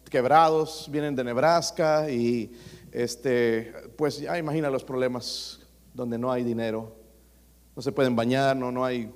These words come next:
comida, no hay nada sin dinero, ¿verdad? Pero vinieron aquí a la iglesia, no hablaban inglés,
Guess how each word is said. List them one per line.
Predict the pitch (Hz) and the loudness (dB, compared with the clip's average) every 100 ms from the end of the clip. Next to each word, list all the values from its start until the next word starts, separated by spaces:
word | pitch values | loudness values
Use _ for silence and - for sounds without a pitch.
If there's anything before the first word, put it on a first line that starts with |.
| - | -12
comida, | 123 117 143 139 123 | -6 -2 0 2 0
no | 123 | -2
hay | 117 113 - - - - _ _ _ - _ - | -4 -6 -10 -20 -20 -20 _ _ _ -20 _ -6
nada | 139 151 123 | 0 2 2
sin | 110 123 | 0 -2
dinero, | 113 120 131 104 | 0 0 0 0
¿verdad? | 104 117 175 - - - - - | -2 -2 -2 -6 -20 -20 -20 -2
Pero | 208 | 2
vinieron | 208 214 220 208 | 4 6 6 4
aquí | 214 | 4
a | 208 | 4
la | 190 | 6
iglesia, | 180 190 202 196 - - - - - - - _ - - | 4 2 0 -2 -4 -18 -20 -20 -20 -20 -20 _ -20 -6
no | 123 143 | 2 4
hablaban | 135 135 131 131 | 6 6 6 2
inglés, | 143 127 139 165 165 - - - | 0 2 4 2 0 -8 -10 -14